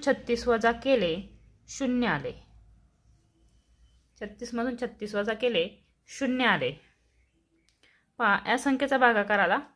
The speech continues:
शून्य. आता आपल्याला बाकी शून्य आली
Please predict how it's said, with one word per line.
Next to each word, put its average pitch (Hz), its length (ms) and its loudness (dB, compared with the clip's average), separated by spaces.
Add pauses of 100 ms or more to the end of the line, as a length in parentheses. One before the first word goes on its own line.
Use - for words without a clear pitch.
शून्य. 160 380 -6 (1300)
आता 233 200 4
आपल्याला 277 460 4 (1700)
बाकी 240 360 4
शून्य 339 280 -2
आली 190 340 2